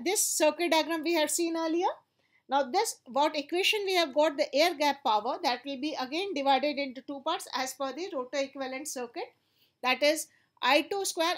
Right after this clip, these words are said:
R two by S can be written as I two square R two plus I two square R two one minus S divided by S. So the air gap power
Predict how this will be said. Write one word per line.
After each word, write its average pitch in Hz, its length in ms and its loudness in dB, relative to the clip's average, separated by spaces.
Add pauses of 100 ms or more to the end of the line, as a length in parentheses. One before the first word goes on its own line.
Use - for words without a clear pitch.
R 262 240 2
two 330 140 -4
by 269 260 2
S 302 220 0
can 254 240 0
be 233 100 2
written 285 260 -2
as 277 280 -2
I 247 160 -4
two 302 180 -6
square 302 300 -4
R 240 200 -2
two 277 160 -8
plus 415 340 -2 (240)
I 240 120 0
two 277 160 -4
square 330 280 -2
R 247 120 0
two 440 200 -4
one 254 220 0
minus 247 540 -4 (260)
S 359 220 2
divided 226 540 0
by 302 120 2 (360)
S. 202 300 -6 (400)
So 370 360 0 (380)
the 349 160 2 (200)
air 302 240 8
gap 330 300 0
power 277 280 6